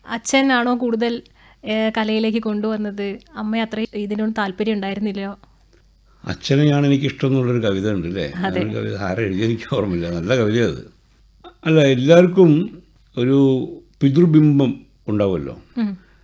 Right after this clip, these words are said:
Speaker 2: നമുക്ക് ഇമിറ്റേറ്റ് ചെയ്യാൻ, കണ്ടു പഠിക്കാൻ ഒരു പിതൃബിംബം ഉണ്ടാവും.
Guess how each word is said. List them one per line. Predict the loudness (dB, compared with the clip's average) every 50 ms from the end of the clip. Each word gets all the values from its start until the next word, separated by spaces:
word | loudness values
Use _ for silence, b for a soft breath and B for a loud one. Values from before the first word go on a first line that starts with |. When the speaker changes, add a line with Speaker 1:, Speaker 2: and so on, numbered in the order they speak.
| b b _ _ _
Speaker 2:
നമുക്ക് | -2 0 0 0 0 -2 -2 2 2
ഇമിറ്റേറ്റ് | 4 6 4 4 2 4 2 2 2 2
ചെയ്യാൻ, | 0 0 0 0 -2 -6 -12 _ _ _ _ _ -4
കണ്ടു | -2 0 2 2 2 4 2
പഠിക്കാൻ | 2 0 0 -2 -2 0 0 0 0 0 -2
ഒരു | -4 -4
പിതൃബിംബം | -2 -2 0 0 0 2 2 2 2 2 0
ഉണ്ടാവും. | -2 -2 -6 -8